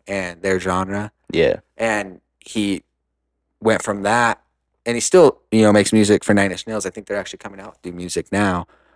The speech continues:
Speaker 1: But he teamed up with David Fincher. And just the way that, not only because Fincher's my favorite director, I think Reznor's music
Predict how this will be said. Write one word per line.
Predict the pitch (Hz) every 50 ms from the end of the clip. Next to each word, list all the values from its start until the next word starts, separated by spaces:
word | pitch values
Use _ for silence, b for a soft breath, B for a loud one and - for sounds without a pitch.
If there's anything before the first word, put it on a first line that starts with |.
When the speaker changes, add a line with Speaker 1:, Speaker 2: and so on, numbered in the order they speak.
| _ _ _ _
Speaker 1:
But | - - -
he | 113 113 110 101 - - _ _ _
teamed | - - 131 117 110 110
up | 101 -
with | 104 95
David | - 107 104 98 98
Fincher. | - - 107 117 - - 90 90 90 90 - _ _ _ _ _ _ _ _ _ _
And | 110 110 113 107 104 98 - - _ _ _ _ _
just | - 120 - -
the | 117 107
way | 101 101 110 113 120 127 131 127
that, | 117 113 110 117 - - _ _ _ _ _ _ _ _ _ _ _ _ _ _ _ _ _ - _ -
not | 117 127 131
only | 131 127
because | 117 120 - 110 -
Fincher's | - - 113 107 - 107 -
my | 113 101
favorite | - - 110 110 104 104 95 - -
director, | - 95 90 87 95 - - - 135 135 -
I | 95 87
think | - - 107 101 92 _ _ - _ _ _ -
Reznor's | - 107 107 110 110 110 113 110 107 98 92 -
music | 98 95 98 101 107 104 110 113 113 - -